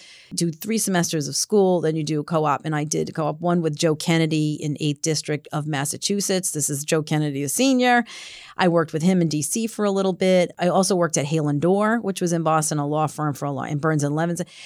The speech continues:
And along the way, I met people who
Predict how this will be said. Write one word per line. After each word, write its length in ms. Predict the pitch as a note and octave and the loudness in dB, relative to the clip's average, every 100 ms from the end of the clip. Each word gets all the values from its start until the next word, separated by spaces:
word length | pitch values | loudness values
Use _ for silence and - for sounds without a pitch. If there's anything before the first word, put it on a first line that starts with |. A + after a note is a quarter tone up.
| - - - | -18 -16 0
And 120 | G#3+ | 2
along 380 | G3 G3+ A#3+ C4+ | 4 2 2 2
the 100 | G#3+ | 2
way, 340 | F#3+ A3 G#3+ D#3 | 2 2 0 0
I 160 | E3 E3+ | -2 -2
met 380 | D#3+ E3 - | -2 -4 -6
people 480 | - F#3+ E3+ D3 C#3 | -10 -8 -6 -4 -4
who 580 | C#3 - E3 D#3 D3 C3+ | -4 -6 -2 0 0 -4